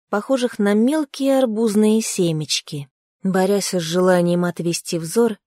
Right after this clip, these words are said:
я решила, что в гляделки точно не проиграю, напомнив себе, что это лишь первое испытание сегодняшнего дня.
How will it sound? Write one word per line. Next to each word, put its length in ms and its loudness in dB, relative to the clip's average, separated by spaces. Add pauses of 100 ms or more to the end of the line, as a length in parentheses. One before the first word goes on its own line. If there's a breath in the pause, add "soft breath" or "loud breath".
я 220 -2
решила, 440 2
что 260 -2
в 80 -6
гляделки 680 2
точно 500 2
не 160 2
проиграю, 920 -2 (160)
напомнив 640 0
себе, 400 -2
что 240 -4
это 200 -2
лишь 340 -2
первое 520 2
испытание 800 0
сегодняшнего 920 0
дня. 380 -2